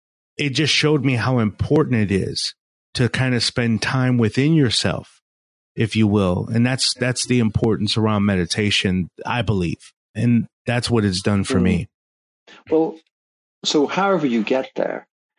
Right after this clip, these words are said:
Speaker 2: the interesting thing, I believe,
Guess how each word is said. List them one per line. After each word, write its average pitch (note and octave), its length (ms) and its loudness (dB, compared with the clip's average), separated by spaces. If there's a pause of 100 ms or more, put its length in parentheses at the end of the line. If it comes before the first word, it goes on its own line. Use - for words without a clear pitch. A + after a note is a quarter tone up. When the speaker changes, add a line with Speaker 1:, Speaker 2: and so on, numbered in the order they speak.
(340)
Speaker 2:
the B2+ 120 2
interesting C3 540 0
thing, A#2 480 -4 (380)
I B2+ 220 0
believe, A#2+ 580 -2